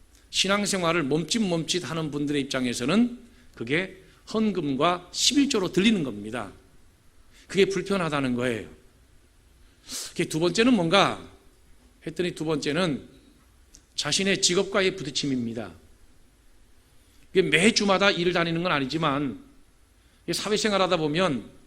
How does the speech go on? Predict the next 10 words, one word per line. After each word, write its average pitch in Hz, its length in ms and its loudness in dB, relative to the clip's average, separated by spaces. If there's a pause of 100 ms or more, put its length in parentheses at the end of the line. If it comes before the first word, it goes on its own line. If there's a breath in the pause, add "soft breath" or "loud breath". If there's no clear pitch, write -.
(300 soft breath)
주 226 160 -2
오일제라고는 185 680 2
하지만 147 540 -4 (460 soft breath)
이 170 220 -4
주일날도 185 760 0
경제활동을 180 840 -2
하는데 156 300 -4
많이 139 240 -4
부딪힘이 214 460 4
있잖아요. 127 640 -6